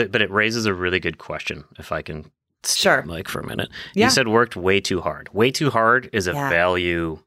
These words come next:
Speaker 1: statement. So there was a perceived cost and a perceived benefit just in the phrase "way too hard."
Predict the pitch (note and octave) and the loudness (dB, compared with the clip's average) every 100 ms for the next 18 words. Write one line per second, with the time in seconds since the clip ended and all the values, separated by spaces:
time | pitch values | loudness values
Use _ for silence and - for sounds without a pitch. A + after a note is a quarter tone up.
0 | _ _ _ - - D#2 - D2 - - | _ _ _ -8 -4 -4 -6 -18 -6 0
1 | F#2 F2 E2 D#2 F#2 - A2 G#2+ - F2+ | 2 2 -2 -4 0 2 2 2 0 2
2 | E2 - E2+ F2 - F#2+ F2 - F2+ F2+ | 2 -2 -4 -2 -2 -2 -6 -2 -2 -2
3 | - D2 _ - G#2 G#2+ - A2 G2+ - | -6 -8 _ -4 0 2 2 0 0 0
4 | F2 E2+ - E2+ D#2+ D#2+ - D2+ - - | 0 0 -6 -8 -8 -8 -8 -8 -10 -12